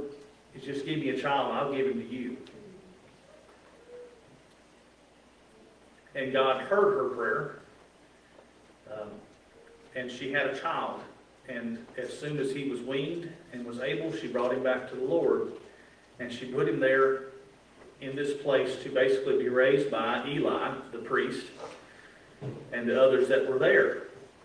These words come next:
Now, she would come back. It says she came back and she visited him. She didn't just <laughs> forsake the child. But Samuel's very young. He's a child. He's very small. We don't know, I don't know exactly how old he is here, but he is, he's a child. It's important to know that.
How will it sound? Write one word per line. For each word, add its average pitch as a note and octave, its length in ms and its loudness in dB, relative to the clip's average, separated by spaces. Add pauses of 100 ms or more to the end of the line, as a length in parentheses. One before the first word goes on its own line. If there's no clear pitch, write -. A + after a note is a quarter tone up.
(140)
Now, A#2+ 140 -2
she D3 160 -6
would G3 180 0
come F#3 160 4
back. - 260 6
It - 160 0
says C3+ 200 6
she C#3 180 2
came C#3+ 180 0
back C3 280 4
and - 100 -4
she C#3 120 -8
visited A2 360 -4
him. B2 140 -4
She A#2+ 100 -6
didn't B2+ 240 -2
just C3 220 -2
<laughs> - 60 -12
forsake - 460 6
the - 160 2
child. - 680 -2 (1080)
But C#3+ 200 4
Samuel's G#3 400 8
very E3 280 8
young. G3+ 300 8
He's C3 140 0
a - 80 -4
child. A3 460 0 (800)
He's E3+ 140 -14
very D#3 200 6
small. F3+ 400 4
We E3 60 6
don't - 140 4
know, D#3+ 100 2
I E3 60 0
don't D#3+ 120 0
know D#3+ 120 -2
exactly C#3+ 440 2
how C#3+ 160 2
old C#3 220 6
he B2 100 0
is B2 140 2
here, C3 240 2
but B2+ 180 0
he E3 140 -4
is, C#3+ 260 4
he's C3+ 160 -6
a - 60 -12
child. - 380 -8 (2250)
It's - 100 -16
important F#3+ 440 8
to - 60 0
know D3+ 260 4
that. - 340 0